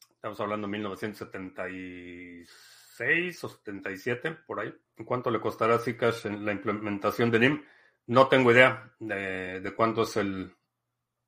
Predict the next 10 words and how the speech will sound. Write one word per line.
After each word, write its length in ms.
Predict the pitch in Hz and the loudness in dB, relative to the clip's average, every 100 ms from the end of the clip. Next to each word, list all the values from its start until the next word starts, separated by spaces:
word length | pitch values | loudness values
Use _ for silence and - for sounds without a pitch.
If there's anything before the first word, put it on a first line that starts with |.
| _ _ _ _ - | _ _ _ _ -10
el 280 | 101 98 95 | -6 -6 6
grant. 380 | 113 117 117 - - _ - | 8 8 6 -6 -18 _ -6
Muy 120 | 110 | -2
bueno 300 | 110 113 110 | 2 2 2
Linux 380 | 107 113 - - | 2 0 -4 -2
Mint, 240 | 120 127 - | 0 -2 -4
yo 120 | 107 | -2
lo 100 | 107 | -2
uso 200 | 110 113 | -4 -4
mucho. 480 | 104 117 117 113 | -4 -4 -2 -4